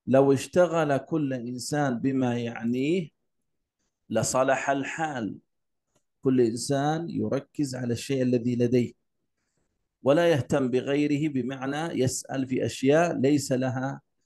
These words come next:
أحقية للسؤال، لصلح الحال. رقم ثلاثة: "كلما زارني صديق زرته"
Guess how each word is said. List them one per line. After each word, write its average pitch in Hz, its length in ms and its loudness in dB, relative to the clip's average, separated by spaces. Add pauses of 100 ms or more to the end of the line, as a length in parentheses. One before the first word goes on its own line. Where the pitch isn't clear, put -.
(220)
أحقية 123 600 2
للسؤال، - 600 -2
لصلح - 420 2
الحال. - 300 -6 (1600)
رقم 135 240 4
ثلاثة: 143 500 4 (1600)
"كلما 165 720 6
زارني 135 680 0
صديق 135 720 0 (1200)
زرته" 170 520 2